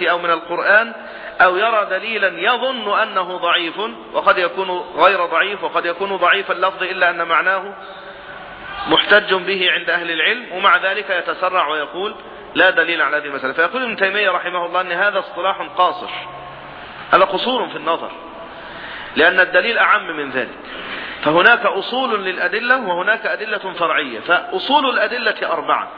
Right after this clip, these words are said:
كتاب الله وسنة رسوله صلى الله عليه وسلم، أو أصول الأدلة نقول ثلاثة: كتاب الله وسنة رسوله صلى الله عليه وسلم والإجماع، هذه الأصول. والأصول هذه الثلاثة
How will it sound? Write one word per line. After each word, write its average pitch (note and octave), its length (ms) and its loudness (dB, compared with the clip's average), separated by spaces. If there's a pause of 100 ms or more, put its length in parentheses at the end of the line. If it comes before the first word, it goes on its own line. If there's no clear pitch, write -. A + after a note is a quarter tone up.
(380)
كتاب A3 360 4
الله A3 400 0
وسنة G#3 400 -4
رسوله G#3+ 580 -4 (840)
صلى F3+ 320 4
الله F3 340 4
عليه E3 200 2
وسلم، A3+ 420 0 (1000)
أو F3+ 120 8
أصول A3+ 220 2
الأدلة A3 340 2 (680)
نقول D#3 280 2
ثلاثة: F3 400 4 (260)
كتاب G3 300 4
الله G3 300 2
وسنة G3+ 360 -4
رسوله G#3 460 -4
صلى F#3+ 120 -6
الله F#3+ 120 0
عليه F#3+ 160 0
وسلم G#3+ 160 4
والإجماع، F#3 640 0 (500)
هذه G#3+ 200 4
الأصول. F#3 420 -4 (960)
والأصول C4+ 720 4
هذه A#3 440 2
الثلاثة F#3+ 640 -2